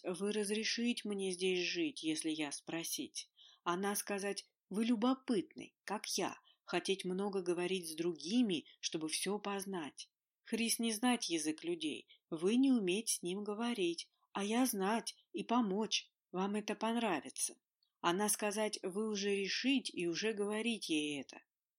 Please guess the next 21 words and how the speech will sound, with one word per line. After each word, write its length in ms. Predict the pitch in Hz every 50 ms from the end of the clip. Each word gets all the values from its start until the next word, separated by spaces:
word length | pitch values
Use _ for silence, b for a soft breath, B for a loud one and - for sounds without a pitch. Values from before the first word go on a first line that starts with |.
| _ _ _
Тогда 280 | - 175 165 160 175 165
зачем 380 | 180 185 180 - 208 202 196
я 160 | 185 175 175
спросить? 760 | 170 - - 175 170 165 160 - - 170 175 190 - - - _ _ _ _ _ _ _ _ -
Непонятно. 800 | 208 214 214 233 233 233 226 214 196 165 143 - - 127 - - _ _ b b b b -
Но 120 | 175 180
если 420 | 180 165 220 240 233 - - 185 170
так 280 | - 185 175 170 -
надо 360 | 170 175 185 196 185 170 160
для 180 | 147 147 156 160
правила 480 | - - 175 175 170 156 156 151 151 143
вежливости, 880 | - 147 156 185 220 240 240 233 226 185 156 151 - - 156 - B B B B B
я 260 | - 156 175 175 175
спросить: 800 | - - - - 175 175 180 - - 196 180 151 - - - - _ _ _ _ _ _ -
«Вождь 480 | 165 143 147 170 208 254 247 - -
людей, 520 | 214 202 202 185 165 - 175 156 139 - - _ _ _ _
вы 220 | - 147 180 190 196
разрешить 580 | 214 208 196 214 220 202 - 254 254 254 -
мне 220 | 262 247 240 233 214
здесь 360 | 196 190 196 190 180 170 160
жить?» 480 | - 185 185 175 151 - - - -